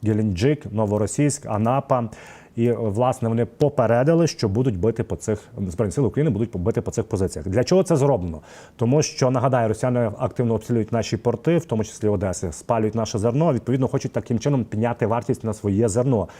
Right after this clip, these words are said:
яке вивозять саме з цих портів. Так як ми оголосили про те, що це є військові цілі, відповідно, всі, хто страхують, е, судна, які йдуть в ці порти, будуть піднімати страхові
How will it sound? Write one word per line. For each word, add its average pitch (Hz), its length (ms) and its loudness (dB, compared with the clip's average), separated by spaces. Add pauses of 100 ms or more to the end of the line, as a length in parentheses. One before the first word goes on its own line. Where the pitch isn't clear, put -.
(120)
яке 117 220 2
вивозять 120 380 2
саме 135 320 2
з - 100 -6
цих 120 260 -2
портів. 104 480 -2 (420)
Так 147 160 2
як 147 140 0
ми 151 160 4
оголосили 123 640 2
про 113 160 -2
те, 113 220 0
що 110 280 -2
це 123 220 -2
є 120 100 2
військові 123 420 0
цілі, 101 440 -4 (300)
відповідно, 117 640 0
всі, - 320 -4
хто - 180 -4
страхують, 113 720 0
е, 92 280 -4 (200)
судна, 101 400 0
які 95 200 -4
йдуть 104 240 -2
в - 40 -20
ці - 220 -2
порти, 160 480 0 (300)
будуть 131 340 0
піднімати 123 640 0
страхові 110 640 0